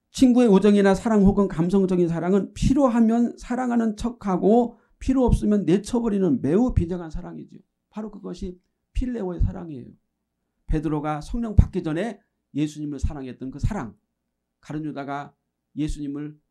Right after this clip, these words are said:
배반했던, 배반의 키스를 했던 그런 필레오의 사랑, 바로 그것이 아주 비정한 사랑이라 그 말입니다. 베드로와 제자들도 예수님께서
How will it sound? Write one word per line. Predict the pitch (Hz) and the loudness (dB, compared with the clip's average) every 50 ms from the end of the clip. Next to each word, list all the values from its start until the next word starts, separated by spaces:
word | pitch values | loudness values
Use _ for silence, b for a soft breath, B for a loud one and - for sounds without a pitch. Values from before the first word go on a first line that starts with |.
| _ _ | _ _
배반했던, | - - 139 135 147 147 131 123 120 - - 117 110 101 104 _ _ _ _ | -10 -8 -6 -6 -8 -8 -8 -10 -12 -12 -12 -12 -12 -12 -14 _ _ _ _
배반의 | - - 139 135 131 147 139 131 127 120 120 | -8 -8 -8 -8 -8 -10 -10 -10 -12 -6 -2
키스를 | - - - - 196 196 190 | -2 -2 -2 -2 -8 -10 -12
했던 | 170 170 - - 175 - | -12 -12 -12 -14 -14 -14
그런 | - - 135 127 247 - | -14 -14 -14 -14 -10 -4
필레오의 | - - - 240 226 208 185 165 - | 0 0 0 0 -2 -6 -8 -4 -2
사랑, | - - - - - _ _ _ _ | 0 -2 -2 -2 -12 _ _ _ _
바로 | - - 220 226 220 214 | -8 -8 -6 -6 -6 -8
그것이 | - - 202 190 180 180 190 196 196 208 - _ _ _ _ _ _ _ _ _ _ _ _ _ | -8 -10 -8 -8 -8 -6 -6 -6 -6 -8 -10 _ _ _ _ _ _ _ _ _ _ _ _ _
아주 | - 107 135 190 190 233 208 | -6 -2 0 0 2 2 0
비정한 | - 165 156 160 170 160 151 147 | 0 0 0 0 -2 -2 -2 -4
사랑이라 | 151 - 156 147 131 123 131 131 127 | -6 -8 -6 -6 -4 -4 -6 -6 -6
그 | 117 | -6
말입니다. | 107 110 104 101 101 101 - - - - 139 - _ _ _ _ _ _ _ _ _ _ _ _ _ _ _ _ _ | -6 -6 -4 -6 -6 -8 -8 -10 -14 -20 -20 -20 _ _ _ _ _ _ _ _ _ _ _ _ _ _ _ _ _
베드로와 | - 170 180 175 202 190 190 190 190 190 190 185 | 8 8 8 8 6 6 6 8 6 6 4 4
제자들도 | 185 185 170 185 180 180 175 170 185 185 180 170 | 2 2 2 2 2 0 0 2 4 4 4 6
예수님께서 | 175 180 175 190 175 180 175 175 165 165 - 160 165 208 240 214 208 B | 4 4 2 2 0 0 0 0 -2 -2 0 2 2 4 4 2 -2 B